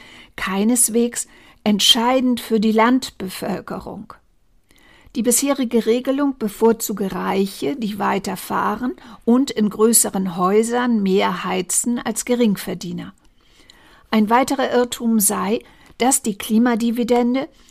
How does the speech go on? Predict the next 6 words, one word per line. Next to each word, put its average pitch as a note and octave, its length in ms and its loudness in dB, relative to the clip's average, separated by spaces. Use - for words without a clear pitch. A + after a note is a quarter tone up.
vor - 300 -2
allem C4+ 320 4
die A3+ 160 0
obere A#3 420 4
Mittelschicht A3 840 2
entlastet. F#3 800 -8